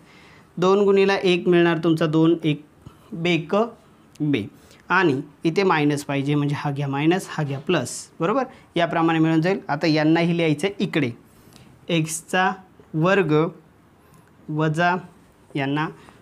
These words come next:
दोन एक्स अधिक एक्स वजा दोन, हा कंप्लीट आणि हा ब्रॅकेटही कंप्लीट. बघा, याचेही अवयव करून, जसं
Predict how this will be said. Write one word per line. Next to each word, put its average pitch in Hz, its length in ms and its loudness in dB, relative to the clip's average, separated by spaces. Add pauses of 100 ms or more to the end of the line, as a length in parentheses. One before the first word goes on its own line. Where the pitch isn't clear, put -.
(200)
दोन 160 480 2 (240)
एक्स 160 480 0 (180)
अधिक 156 480 -2 (1400)
एक्स 160 420 0 (640)
वजा 147 420 0 (560)
दोन, 147 320 0 (360)
हा 143 140 -6
कंप्लीट 160 460 -2
आणि 147 160 -2
हा 147 180 -4
ब्रॅकेटही 143 640 -6 (440)
कंप्लीट. 120 360 -6 (160)
बघा, 170 260 2 (400)
याचेही 165 380 2
अवयव 175 360 4
करून, 165 280 -2 (240)
जसं 160 300 0